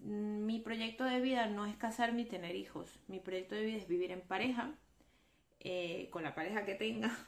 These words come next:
<laughs> realmente, eh, y conocer, porque para mí conocer es igual a experiencias y eso es lo que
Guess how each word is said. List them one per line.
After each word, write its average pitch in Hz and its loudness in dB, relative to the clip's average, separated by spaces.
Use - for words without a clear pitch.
<laughs> - -20
realmente, 214 -4
eh, 180 -2
y 254 2
conocer, 240 2
porque 202 -2
para 196 2
mí 214 0
conocer 240 0
es 220 -2
igual 208 2
a 220 2
experiencias 196 -4
y 190 -6
eso 180 -6
es 190 -10
lo 190 -4
que - -4